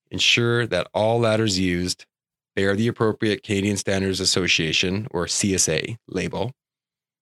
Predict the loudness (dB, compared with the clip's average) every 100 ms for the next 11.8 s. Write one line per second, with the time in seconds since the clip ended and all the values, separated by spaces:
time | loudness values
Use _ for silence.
0 | _ -8 -6 0 0 2 0 0 0 0
1 | 0 0 0 0 -2 -2 -2 2 0 0
2 | _ _ _ _ _ _ _ _ _ -6
3 | -2 0 2 2 2 0 0 -2 -2 -4
4 | -2 2 2 2 0 -2 0 -2 -2 -2
5 | -2 0 0 2 0 -2 -6 -4 0 0
6 | 0 -2 0 2 2 0 0 0 0 0
7 | -6 _ _ -6 -2 2 2 2 0 0
8 | 0 0 0 -2 0 2 2 2 2 2
9 | 2 0 -2 _ _ _ _ _ _ _
10 | _ _ -4 -2 0 0 2 0 0 0
11 | -2 -4 -8 -6 -2 0 -2 -10